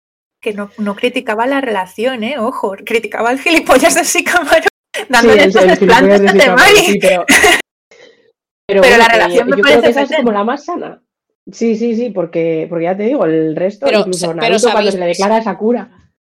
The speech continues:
Speaker 3: Pero ¿sabéis por qué es la más sana? Que esto es lo más preocupante de todo. Porque pese al, al pasotismo supuesto de Shikamaru, Temari y Shikamaru hablan entre ellos y se conocen.
Speaker 1: Ojo, cuidado.
Speaker 2: Exacto.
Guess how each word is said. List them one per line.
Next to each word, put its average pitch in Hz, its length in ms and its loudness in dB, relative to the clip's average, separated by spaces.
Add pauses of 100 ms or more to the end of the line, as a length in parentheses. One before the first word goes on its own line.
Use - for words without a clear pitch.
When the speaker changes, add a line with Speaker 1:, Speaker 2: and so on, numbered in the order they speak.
(340)
Speaker 3:
Pero 208 160 -8
¿sabéis 202 280 -6
por 294 180 -8
qué 311 60 -12
es 285 60 -10
la 247 120 -8
más 190 220 -12
sana? 180 260 -12
Que 214 100 -16
esto 208 120 -12
es 190 60 -12
lo 185 60 -10
más 180 140 -16
preocupante 175 440 -8
de 147 120 -8
todo. 165 360 -8 (580)
Porque 196 260 -2
pese 190 340 -4
al, 170 680 -4 (240)
al 175 220 -8
pasotismo 196 720 -8
supuesto 220 500 -8
de 190 120 -4
Shikamaru, 190 720 -8 (840)
Temari 214 360 -4
y 311 40 -2
Shikamaru 233 760 -6
hablan 262 420 -2
entre 214 560 -2
ellos 208 520 -4
y 247 140 -4
se - 260 -4
conocen. 190 720 -6 (480)
Speaker 1:
Ojo, 233 320 -6
cuidado. 208 440 -8
Speaker 2:
Exacto. 175 420 -4